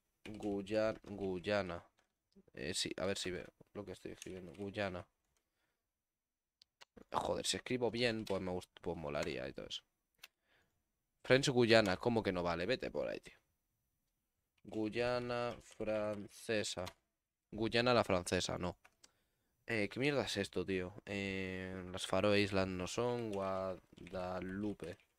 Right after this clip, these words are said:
Granada. Es, es una isla de Latinoamérica, tío. Vete por ahí.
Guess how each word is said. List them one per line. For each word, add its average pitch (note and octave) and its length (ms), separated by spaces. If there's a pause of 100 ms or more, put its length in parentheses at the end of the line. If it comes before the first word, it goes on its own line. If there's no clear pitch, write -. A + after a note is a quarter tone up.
(2500)
Granada. G#2 840 (1600)
Es, - 120
es - 160
una F#2+ 120
isla F#2 180
de F2+ 80
Latinoamérica, F2 520
tío. G#2+ 180
Vete G2 160
por - 140
ahí. - 80